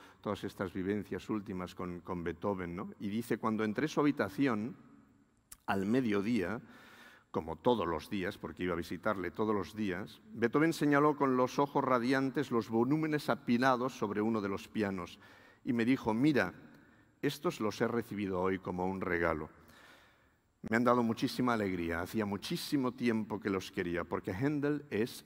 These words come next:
el compositor más grande y más capaz, y todavía puedo aprender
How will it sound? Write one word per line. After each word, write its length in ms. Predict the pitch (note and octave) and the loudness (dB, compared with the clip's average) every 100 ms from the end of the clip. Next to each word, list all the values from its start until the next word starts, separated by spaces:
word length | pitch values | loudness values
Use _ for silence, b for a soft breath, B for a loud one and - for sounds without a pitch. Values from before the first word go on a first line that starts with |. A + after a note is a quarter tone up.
| - | -8
el 120 | A2 | -6
compositor 800 | G#2+ F#2+ F#2+ - F#2 - F2 E2+ - _ | -6 -6 -8 -8 -8 -4 -4 -4 -12 _
más 280 | G#2 B2+ G#2+ | -2 -2 2
grande 540 | A#2 C3+ C#3+ C#3 C#3+ D3 B B B _ _ | 2 2 0 -2 -4 -6 B B B _ _
y 140 | G#2+ | -2
más 320 | F#2 F2 - | 0 -2 -4
capaz, 680 | - F2+ - D#2 - - - - _ b b b b b b _ - | -4 -4 0 0 0 -14 -16 -20 _ b b b b b b _ -8
y 80 | |
todavía 460 | F#2 G#2 F#2+ G#2+ A#2 | 0 4 4 2 0
puedo 440 | A2+ F#2 F#2 F#2 - | 0 0 0 -2 -6
aprender 540 | F#2 E2+ F2 E2 E2 | -6 -4 -6 -6 -6